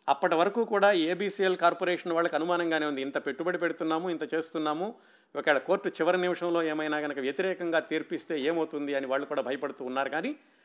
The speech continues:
నాలుగు రోజుల ముందు వాళ్ళకి కోర్టు నుంచి కూడా అనుమతి లభించింది. దాంతోటి నవంబర్ ఇరవై రెండు, ఇరవై, ఇరవై రెండు, ఇరవై మూడు ఆ మధ్యలోనూ ఆ రాత్రిలో జరిగింది. అప్పుడు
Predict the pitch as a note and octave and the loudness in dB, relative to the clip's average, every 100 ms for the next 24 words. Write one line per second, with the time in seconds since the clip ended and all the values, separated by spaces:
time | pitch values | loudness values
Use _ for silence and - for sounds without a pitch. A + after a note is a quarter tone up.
0 | _ - C3+ D3+ C#3+ D#3 E3+ D3 D#3 G3+ | _ 0 4 4 2 0 0 0 0 2
1 | C#3+ - _ _ - A#2+ C#3+ D3 - B2+ | 0 -2 _ _ -6 4 4 4 0 -4
2 | - _ _ _ _ E3 E3+ D#3 C#3+ D3+ | -6 _ _ _ _ -2 -2 -2 -4 -4
3 | C#3 C3+ D#3 G#2+ - _ _ B2+ D3 C#3 | -2 2 2 0 -4 _ _ -4 -2 -2
4 | F3 B2 - - A2+ A2+ A2+ - G#2+ - | -2 -4 -6 -6 -6 -4 -6 -8 -18 -20
5 | _ _ _ _ _ _ _ _ - A2+ | _ _ _ _ _ _ _ _ -12 0
6 | B2 B2 A#2+ D3+ G3 C3 - _ - G#2+ | 0 0 0 0 0 -4 -6 _ -12 -4
7 | B2 D3 D#3 D3+ - - B2 B2+ C3+ C3 | -2 0 2 0 0 -8 -4 0 0 0
8 | B2 B2 C3 C3+ - B2 A#2 A#2+ B2 B2 | -2 -4 -4 -6 -10 -8 -4 -4 -6 -8
9 | A#2+ B2 B2 C3 B2 C3+ C3 C3 C#3 B2+ | -6 -4 -6 -8 -6 -4 -4 -4 -2 -2
10 | A#2 A2 B2+ D#3+ C3+ A#2+ - C3+ A#2 A#2+ | -4 -6 -4 0 2 2 0 -4 -4 -6
11 | G2 - _ _ _ _ _ - - G3+ | -8 -10 _ _ _ _ _ -14 -6 2
12 | G3 B2+ A#2+ | 4 2 -2